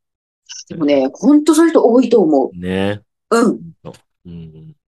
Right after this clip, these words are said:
Speaker 2: らこれがもう本当ね、身動き取れなくなってる人の大半のもう理由じゃないかなっていう。
Speaker 1: うん。
Speaker 2: うん。
Speaker 1: そうね。
Speaker 2: でもこれも本当にあの、自分で、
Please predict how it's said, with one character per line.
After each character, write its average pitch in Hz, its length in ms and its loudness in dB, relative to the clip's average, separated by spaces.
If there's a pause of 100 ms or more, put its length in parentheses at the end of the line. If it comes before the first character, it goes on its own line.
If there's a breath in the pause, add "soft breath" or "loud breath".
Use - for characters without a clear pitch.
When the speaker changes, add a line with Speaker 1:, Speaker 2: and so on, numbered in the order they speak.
(880)
Speaker 2:
ら - 80 -10
こ - 180 -8
れ 175 140 0
が 170 180 0
も 160 220 -2
う - 20 -4
本 101 160 -6
当 90 600 -6
ね、 95 240 -16 (100)
身 104 180 -4
動 104 120 -2
き - 80 -18
取 92 160 -10
れ - 20 -8
な 92 80 -10
く - 100 -16
な 82 100 -12
っ - 20 -20
て 87 120 -16
る 80 60 -18
人 - 160 -20
の 71 140 -20
大 131 240 -6
半 151 320 -6
の 151 80 -2
も 143 140 -2
う 104 40 -4
理 95 80 -2
由 95 120 0
じ 95 100 -6
ゃ - 20 -4
な 82 100 -8
い 73 40 -14
か - 100 -20
な 71 140 -20
っ - 60 -20 (120)
て - 60 -20
い - 120 -20
う。 - 80 -10
Speaker 1:
う 160 60 -4 (1200)
ん。 - 80 -18 (580)
Speaker 2:
う 92 60 -14
ん。 80 580 -16 (100)
Speaker 1:
そ 123 420 -18
う - 20 -18
ね。 269 160 -20 (1600)
Speaker 2:
で 185 80 -8
も 156 80 -2
こ 180 220 -4
れ 226 100 -2
も 147 640 -2 (100)
本 123 160 -10
当 123 120 -6
に 120 100 -6
あ 113 80 -6
の、 110 240 -6
自 120 280 -12
分 190 320 -6
で、 185 540 -2